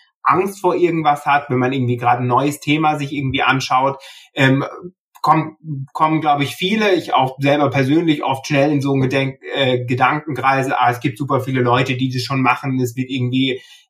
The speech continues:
Jahre dauern, bis ich auf dem gleichen Stand bin. Und ich finde immer, wenn man sich da wieder zurück entsinnt und überlegt, wie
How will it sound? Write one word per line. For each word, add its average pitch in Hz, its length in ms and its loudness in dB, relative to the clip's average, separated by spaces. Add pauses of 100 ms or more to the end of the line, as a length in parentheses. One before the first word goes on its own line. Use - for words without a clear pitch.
Jahre 131 440 2
dauern, 131 380 2
bis 127 200 0
ich - 120 -8
auf 127 140 -4
dem 127 160 0
gleichen 139 520 0 (220)
Stand 147 400 0
bin. 151 200 2
Und 139 80 2
ich 123 120 -2
finde 147 180 4
immer, 139 180 4
wenn 131 100 0
man 135 280 2 (180)
sich 123 180 -8
da 135 180 2
wieder 135 220 0
zurück 139 400 0
entsinnt 156 580 0
und 139 100 0
überlegt, 127 560 2
wie 131 360 2